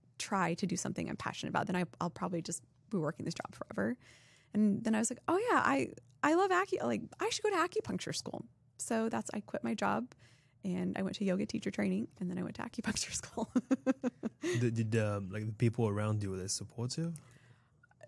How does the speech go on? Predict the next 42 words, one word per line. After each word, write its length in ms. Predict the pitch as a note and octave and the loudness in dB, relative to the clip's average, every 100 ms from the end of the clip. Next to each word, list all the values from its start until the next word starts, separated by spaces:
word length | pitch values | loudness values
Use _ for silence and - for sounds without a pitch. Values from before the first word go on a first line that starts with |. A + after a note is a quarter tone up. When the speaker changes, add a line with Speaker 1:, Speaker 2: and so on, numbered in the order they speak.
| - | -4
Speaker 1:
Well, 420 | G#3+ A3+ A#3+ A#3 - | 2 6 8 6 4
they 200 | F#3+ A#3+ | 4 4
thought, 200 | B3 A#3+ | 4 -2
I 60 | A3 | 0
thought, 180 | A#3 G3+ | 0 0
they 120 | G#3 | 2
thought 80 | F#3 | 2
I 40 | |
was 120 | E3 | 0
lost 260 | C#3+ E3+ - | -2 -4 -2
my 100 | D#3+ | 0
mind. 260 | D3 - G3+ | -2 -4 -2
<laughs> 60 | - - - C#5 D5 C#5+ A4 G#4 E4+ - | 0 0 -2 -4 -4 -6 -8 -10 -14 -4
They 100 | - A#3+ | 0 0
thought 160 | F#3+ | 2
I 80 | F#3 | 2
was 120 | D#3+ | 2
bonkers. 480 | E3+ D#3 E3 - - | 0 -2 -2 -6 -4
Like, 160 | - - - - - - - | -2 -4 -10 -16 -18 -14 0
"Wait 180 | A#3 G#3+ | 4 4
a 60 | |
minute, 160 | G3+ F#3 | 4 4
you're 160 | G3 | 4
leaving 280 | G#3 G3+ G#3 | 4 4 6
this 120 | F#3 | 4
secure 960 | - - G3+ - A3 G3+ G3+ G3+ G3+ G#3 - - _ _ _ _ _ | 2 -2 -4 2 4 4 4 4 4 2 -4 -20 _ _ _ _ _
software 720 | - - G#3 G#3 G3+ G3 F#3 | -2 4 4 4 4 6 6
job 600 | F#3+ G3 F#3 F3+ E3+ E3+ - - | 4 4 6 6 4 2 -2 -12
for, 440 | - G3+ F#3 E3 D#3 | -4 2 4 4 0
you're 380 | - - F3+ G3 | -2 0 2 2
gonna 80 | F#3 | 2
go 80 | D#3+ | 2
to 60 | D#3 | 0
yoga 400 | D#3 D#3 G#3 B3+ | 0 2 2 0
teacher 320 | - C4+ C#4+ | 0 0 0
training, 440 | - C4+ B3+ B3+ - | 0 2 4 2 2
and 180 | F3 | 2
then 140 | F3 F#3 | 4 4
you're 80 | F#3 | 4
gonna 140 | F#3 | 2
go 80 | |
to 100 | D#3+ | 2